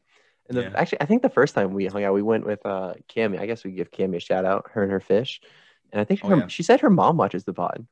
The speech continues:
Speaker 1: or listens. Not sure. Not sure what's going
Speaker 2: Oh,
Speaker 1: on.
Speaker 2: yeah. I, I, she
Speaker 1: Shout out
Speaker 2: said,
Speaker 1: to
Speaker 2: I think she
Speaker 1: Cammy's
Speaker 2: said her,
Speaker 1: mom.
Speaker 2: her mom's a big fan of what you do. So
Speaker 1: Yeah, I
Speaker 2: shout her out.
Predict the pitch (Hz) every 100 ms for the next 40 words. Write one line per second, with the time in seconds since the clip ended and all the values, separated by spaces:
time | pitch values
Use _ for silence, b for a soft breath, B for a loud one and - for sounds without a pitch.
0 | - 104 95 - - - 98 - 95 -
1 | - _ 113 107 101 92 202 160 175 113
2 | 127 - 90 - - 90 104 113 123 139
3 | 104 117 123 120 170 139 92 - _ _
4 | 117 117 127 131 123 113 92 - 123 127
5 | - 117 110 92 - 92 98 90 - 87
6 | 87 87 _ - 113 143 113 90 - 107
7 | 104 - _ 104 98 98 98